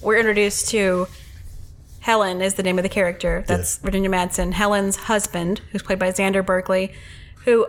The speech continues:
Speaker 1: I mainly know from twenty-four,
Speaker 2: Right.
Speaker 1: if you remember.
Speaker 2: Well, he played the stepdad in, in, to John Connor in Terminator two.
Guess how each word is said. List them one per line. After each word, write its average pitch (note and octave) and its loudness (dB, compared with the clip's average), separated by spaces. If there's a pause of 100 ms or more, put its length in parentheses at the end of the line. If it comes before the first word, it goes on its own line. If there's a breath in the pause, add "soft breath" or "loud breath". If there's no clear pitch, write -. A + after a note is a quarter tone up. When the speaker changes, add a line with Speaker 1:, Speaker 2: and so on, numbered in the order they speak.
(340)
Speaker 1:
I C4 4
mainly A#3 4
know G3 4
from G3 -2
twenty-four, F#3+ 0 (180)
Speaker 2:
Right. G2 -2
Speaker 1:
if - -6
you F#3+ 0
remember. F3+ -2
Speaker 2:
Well, A2+ 2
he B2 4
played C#3+ 2
the B2 -2
stepdad G2 0
in, G2+ -6
in, G2 0
to G2+ -2
John F#2+ -2
Connor F#2+ 0
in E2+ -4
Terminator F2 -2
two. F2+ -4